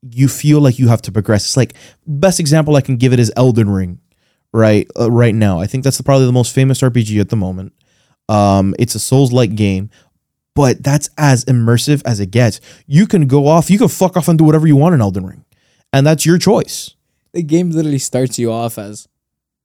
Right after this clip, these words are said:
Speaker 1: They,
Speaker 2: Whoa.
Speaker 1: they literally drop you and they're like, "All right, go.
Speaker 2: Go, go. <laughs>
Speaker 1: Go,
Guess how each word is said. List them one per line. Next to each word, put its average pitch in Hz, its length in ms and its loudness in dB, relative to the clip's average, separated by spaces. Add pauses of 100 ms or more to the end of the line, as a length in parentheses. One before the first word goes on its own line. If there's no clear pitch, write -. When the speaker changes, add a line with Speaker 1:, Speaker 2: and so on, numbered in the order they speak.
(1120)
Speaker 1:
They, 143 100 2
Speaker 2:
Whoa. 131 220 0 (200)
Speaker 1:
they 151 120 2
literally 202 320 4
drop 123 380 0
you 208 80 4
and 165 60 2
they're 151 80 2
like, 131 120 0
"All 156 60 4
right, 143 200 0 (560)
go. 127 200 4
Speaker 2:
Go, 156 320 4
go. 185 200 0
<laughs> - 0 -
Speaker 1:
Go, 151 220 2